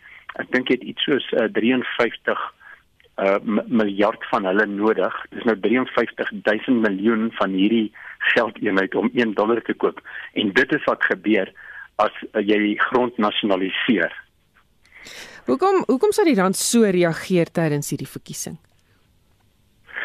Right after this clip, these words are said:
Speaker 1: Wel, eh, die algemene opvatting, en ek het gister toevallig met, met Theo Venter van Noordwes Universiteit daaroor ook gesels daar in Potch, eh,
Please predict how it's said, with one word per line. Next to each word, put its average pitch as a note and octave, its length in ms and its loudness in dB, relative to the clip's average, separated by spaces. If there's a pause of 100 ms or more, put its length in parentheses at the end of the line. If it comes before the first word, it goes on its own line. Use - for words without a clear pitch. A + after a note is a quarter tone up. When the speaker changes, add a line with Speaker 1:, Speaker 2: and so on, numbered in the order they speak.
(840)
Speaker 1:
Wel, D#3+ 280 2
eh, C3+ 180 0
die C#3+ 180 2
algemene E3+ 440 0
opvatting, C#3 560 0
en A2+ 160 2
ek - 100 0
het A#2 120 -2
gister C#3+ 360 0
toevallig B2 540 0
met, G#2+ 240 0
met A2+ 200 -2
Theo A#2+ 140 2
Venter A#2 340 -2
van G#2+ 140 0
Noordwes G#2+ 360 0
Universiteit A2 440 0
daaroor G2+ 240 2
ook B2 120 0
gesels G#2 400 0
daar G2 140 0
in F#2+ 120 -4
Potch, B2 240 -2 (480)
eh, G2+ 200 2